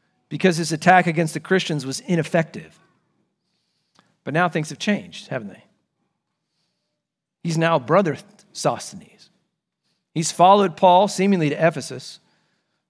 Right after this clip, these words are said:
We don't know, maybe it was initially to persecute him, but now he's now a believer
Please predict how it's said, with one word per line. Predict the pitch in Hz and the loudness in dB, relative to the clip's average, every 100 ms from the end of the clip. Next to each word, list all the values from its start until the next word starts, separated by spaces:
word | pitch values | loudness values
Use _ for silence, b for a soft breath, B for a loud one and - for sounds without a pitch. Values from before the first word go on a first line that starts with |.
| _ | _
We | - | -12
don't | 127 | -6
know, | 139 | -4
maybe | 127 156 160 | 0 0 0
it | |
was | 123 | -2
initially | 127 175 - | -4 -4 -4
to | 117 | -6
persecute | - 175 143 - 127 | -4 -4 -4 -10 -10
him, | 127 | -8
but | 123 | -2
now | 143 | 0
he's | 160 143 151 | 0 0 0
now | 160 | 2
a | 147 | 2
believer | 131 139 175 220 156 - | 0 0 2 2 0 -6